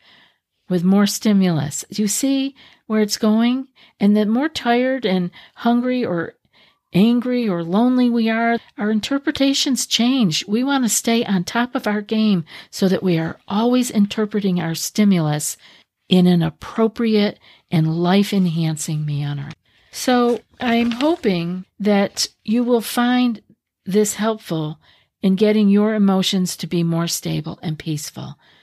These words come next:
Letting the rest of the pathway come from a new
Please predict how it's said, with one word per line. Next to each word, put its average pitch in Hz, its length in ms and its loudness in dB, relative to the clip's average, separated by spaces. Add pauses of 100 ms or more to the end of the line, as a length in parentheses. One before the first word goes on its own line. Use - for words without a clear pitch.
(340)
Letting 214 340 4
the 202 140 2
rest 190 680 -2
of 185 160 -4
the 202 100 -4
pathway 180 640 -2
come 175 500 0
from 160 520 -2
a 147 120 0
new 185 640 2